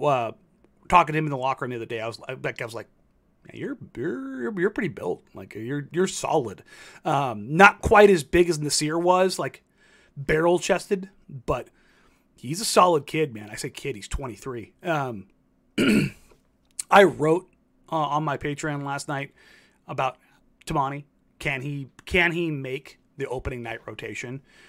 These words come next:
So the way that I have this, let me pull it up here real quick. Ba, ba, ba, ba, ba. So the way that I have this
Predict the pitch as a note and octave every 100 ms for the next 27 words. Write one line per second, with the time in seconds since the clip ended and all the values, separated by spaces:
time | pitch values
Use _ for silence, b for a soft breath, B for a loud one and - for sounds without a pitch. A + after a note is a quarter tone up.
0 | b b b b - D3+ B2+ A#2 - _
1 | D#3 D#3+ C#3+ G#3+ G3 F3 D3+ C#3 C3+ B2+
2 | C3 - - - _ _ _ _ _ _
3 | _ _ _ - C#3 - B2 A2+ A2 B2
4 | A#2+ A#2 - - - C#3+ C#3+ - - -
5 | F#3 F3+ C#3+ - - A#2+ A#2+ A#2 b b
6 | b b b b - - - C#3+ D3 D3+
7 | D3 F3+ B3+ A#3 G3 C#3+ C#3+ C#3 A#2 G2+
8 | - - -